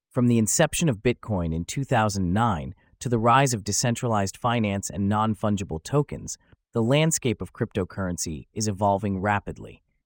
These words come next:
Here with us to delve deeper into this topic is our correspondent from Simply Crypto. Let's start with the trends shaping the cryptocurrency landscape.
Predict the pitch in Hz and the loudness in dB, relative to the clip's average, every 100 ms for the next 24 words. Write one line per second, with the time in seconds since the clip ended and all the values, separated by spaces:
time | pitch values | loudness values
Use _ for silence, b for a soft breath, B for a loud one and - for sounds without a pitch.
0 | _ _ - 185 180 143 85 - - 101 | _ _ 2 4 4 2 0 -4 -8 -2
1 | 110 98 95 147 135 98 95 95 87 - | 0 0 -2 -2 -2 -2 -2 -4 -6 -4
2 | 127 139 - - _ 117 110 98 - 151 | -2 -2 -2 -10 _ -4 -2 -4 -2 0
3 | 139 - 117 101 82 - - 95 - 131 | 0 0 -2 0 -4 -8 -8 -6 -2 -2
4 | 120 120 117 - 92 - - - _ _ | -2 -4 -6 -6 -8 -8 -14 -16 _ _
5 | _ _ - 170 - - 180 139 147 - | _ _ 0 0 2 4 4 2 -4 -4
6 | - 131 92 78 - - - 156 147 107 | 0 0 2 -2 -6 -8 0 0 2 0
7 | 95 87 - 104 104 92 104 90 82 85 | -2 -4 -8 -4 -4 -4 -4 -4 -6 -6
8 | 78 67 69 - - - | -8 -8 -12 -14 -20 -20